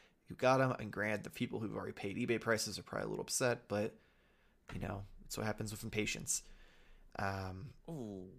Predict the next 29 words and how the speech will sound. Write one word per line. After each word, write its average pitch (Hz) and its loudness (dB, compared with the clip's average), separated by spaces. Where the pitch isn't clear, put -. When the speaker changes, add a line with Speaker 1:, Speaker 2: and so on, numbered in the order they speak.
Speaker 2:
attacked 113 0
again. 90 -12
Speaker 1:
I 117 4
mean, 135 6
I, 127 10
I, 127 8
Speaker 2:
I 247 12
Speaker 1:
I, - -
Speaker 2:
just - 6
Speaker 1:
I'm 160 12
just 220 12
Speaker 2:
don't 208 12
Speaker 1:
speaking 190 8
'cause 165 12
Speaker 2:
think 139 8
Speaker 1:
from 160 12
Speaker 2:
it 151 12
Speaker 1:
experience, 190 10
'cause - 4
I'm 151 10
impatient. 123 6
Like, 120 4
it, 135 8
right, 135 8
I'll 135 8
tell 160 8
you 147 10
right 135 10
now, 131 4